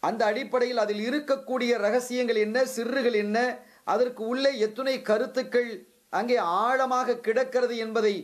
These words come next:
உணர்ந்த பெருமக்கள் சட்டங்களை நமக்கு தொகுத்து தந்திருக்கிறார்கள். அத்தகைய அறிவும் ஞானம் மிக்க சீலர்களில் ஒருவராக விளங்கியவர்கள் தான் சையதுனா அபுல் ஆலியா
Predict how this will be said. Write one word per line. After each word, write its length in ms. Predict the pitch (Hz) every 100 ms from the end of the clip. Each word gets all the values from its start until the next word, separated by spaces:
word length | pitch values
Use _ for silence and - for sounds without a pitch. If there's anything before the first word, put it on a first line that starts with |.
| - _
உணர்ந்த 360 | 151 190 254 254 247
பெருமக்கள் 600 | 214 247 240 - 254 247
சட்டங்களை 460 | 226 - 247 240 226
நமக்கு 300 | 214 208 208
தொகுத்து 380 | 208 196 214 208
தந்திருக்கிறார்கள். 760 | 175 190 190 185 180 170 151 131 - _ _ _ _ _ -
அத்தகைய 520 | 180 - 247 240 233 214 196 - - -
அறிவும் 380 | 185 262 269 262 202
ஞானம் 440 | 190 226 262 247
மிக்க 260 | 226 220 226 208 170 - -
சீலர்களில் 640 | - 254 269 254 233 226
ஒருவராக 560 | 202 226 240 233 214 202 151
விளங்கியவர்கள் 720 | 185 233 233 226 208 196 196
தான் 240 | 202 196 175 - _ _ -
சையதுனா 380 | 196 220 220 202
அபுல் 280 | 185 208 190 190
ஆலியா 320 | 233 240 233